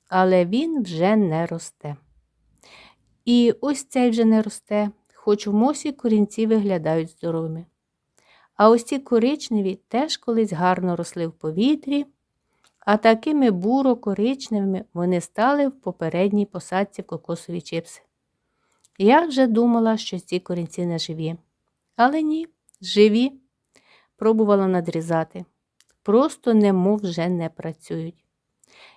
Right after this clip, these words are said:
Я перепробувала вже всі посадки для цієї орхідеї. Це остання моя спроба допомогти рослині пересадкою,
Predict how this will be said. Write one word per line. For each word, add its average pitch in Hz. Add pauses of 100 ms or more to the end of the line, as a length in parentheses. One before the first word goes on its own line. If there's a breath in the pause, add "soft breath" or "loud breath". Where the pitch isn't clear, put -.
(100)
Я 277
перепробувала 247
вже 190
всі -
посадки 214
для 233
цієї 226
орхідеї. 208 (760 soft breath)
Це 330
остання 233
моя 190
спроба 226
допомогти 165
рослині 170
пересадкою, 160